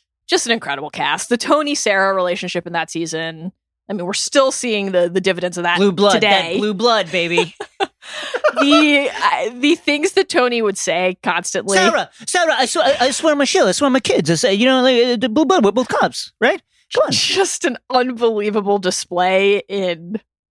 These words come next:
Speaker 1: lying and manipulation. I really enjoyed the Cass Spencer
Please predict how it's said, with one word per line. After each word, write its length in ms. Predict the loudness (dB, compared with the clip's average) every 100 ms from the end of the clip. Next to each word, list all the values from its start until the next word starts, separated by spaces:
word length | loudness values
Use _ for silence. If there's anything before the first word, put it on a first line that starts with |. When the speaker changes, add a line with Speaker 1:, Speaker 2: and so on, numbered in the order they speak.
| -6
Speaker 1:
lying 460 | -4 2 2 2
and 120 | -2 -2
manipulation. 800 | -2 -2 0 2 2 2 0 -2 -10 -20 _ -2
I 80 |
really 720 | 0 0 0 0 0 0 -2 -4 -4
enjoyed 420 | 0 2 2 0
the 60 | -4
Cass 360 | 0 0 0
Spencer 580 | -4 -4 -4 0 0 -2